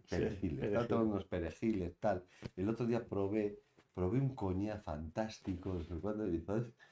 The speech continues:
Speaker 2: era de los que no decía nada, pero pam, pam, se
Speaker 1: Iba
Speaker 2: iba quedando
Speaker 1: esperando.
Speaker 2: igual. Vale, a ver. Damos un día, dice, "¿Van a venir a tomar café los chavales?". Y digo, "Sí, hemos quedado, a las cinco así vendrán". "Vale, vale".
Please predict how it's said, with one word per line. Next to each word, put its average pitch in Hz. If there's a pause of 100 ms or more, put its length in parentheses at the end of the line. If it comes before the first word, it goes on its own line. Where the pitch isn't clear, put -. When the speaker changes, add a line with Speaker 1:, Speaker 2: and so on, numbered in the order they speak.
(180)
Speaker 2:
era 113
de 104
los 104
que 80
no 104
decía 127
nada, 139
pero 87
pam, 73
pam, 80 (220)
se -
Speaker 1:
Iba -
Speaker 2:
iba 113
quedando 123
Speaker 1:
esperando. 107 (280)
Speaker 2:
igual. 57 (240)
Vale, 65
a 62
ver. 58 (720)
Damos 64
un 65
día, 101
dice, 85
"¿Van 117
a 170
venir 175
a 165
tomar 160
café 185
los 139
chavales?". 180
Y 135
digo, 107 (240)
"Sí, -
hemos 165
quedado, 147
a -
las -
cinco 147
así 151
vendrán". 131 (300)
"Vale, 139
vale". 127